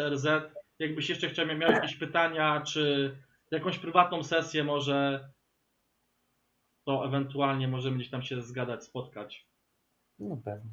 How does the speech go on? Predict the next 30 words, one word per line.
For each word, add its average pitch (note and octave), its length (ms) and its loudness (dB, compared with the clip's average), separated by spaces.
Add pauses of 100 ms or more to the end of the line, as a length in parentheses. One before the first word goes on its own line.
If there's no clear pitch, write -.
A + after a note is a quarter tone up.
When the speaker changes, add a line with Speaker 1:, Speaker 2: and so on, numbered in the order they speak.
Speaker 2:
No, F3 140 2
mister G#3 420 6
Krycha, E3 320 6
no C#3 100 0
to C3+ 120 2
ja. C#3+ 360 4 (540)
Speaker 1:
Krycha. G#2 320 -10 (440)
Spoko. - 400 -12
Speaker 2:
Mister E3 400 2
Krycha, C3+ 380 4
no. C#3+ 300 2 (1300)
Muszę C3 120 -4
Speaker 1:
Jasne. D3 240 2
Speaker 2:
ci - 40 -14
powiedzieć, E3 320 6
że D3+ 180 -2
no, E3 120 6
jestem, F3+ 320 4
jestem D#3+ 280 0
co E3+ 120 -2
najmniej, F#3 440 4
wiesz D#3 220 0
co, E3 120 0
co D#3+ 140 -4
najmniej E3 340 4
zaszokowany. D#3 760 2 (1160)
Speaker 1:
Ale D#3+ 240 4
sobą, E3 580 2
sobą, D#3+ 420 2
czy, - 180 -2